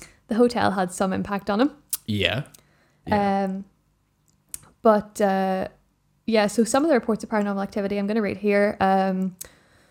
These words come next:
Speaker 1: so linking back to room two seventeen, um, Missus Wilson, the maid, is reported to still haunt it. She's super old-fashioned, so if unmarried couples go into the room together,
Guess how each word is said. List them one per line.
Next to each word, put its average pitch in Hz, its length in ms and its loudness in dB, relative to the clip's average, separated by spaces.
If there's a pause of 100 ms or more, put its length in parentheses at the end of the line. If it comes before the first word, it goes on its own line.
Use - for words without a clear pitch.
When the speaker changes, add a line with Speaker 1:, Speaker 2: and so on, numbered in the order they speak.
(200)
Speaker 1:
so 208 680 2
linking 262 300 4
back 202 180 0
to - 100 -4
room 202 120 0
two 208 120 -2
seventeen, 196 600 0 (640)
um, 190 760 -2 (280)
Missus 214 440 2
Wilson, 196 400 0
the 214 60 4
maid, 190 420 0
is 190 340 0
reported 185 360 -4
to 220 80 0
still 190 360 -4
haunt 190 280 -4
it. 240 180 0 (720)
She's 214 380 -2
super - 260 0
old-fashioned, 202 720 -2
so 208 480 0
if 202 340 -2 (160)
unmarried 208 480 2
couples - 680 -2 (1080)
go 208 180 6
into 208 140 2
the 208 120 2
room 196 180 2
together, 240 420 2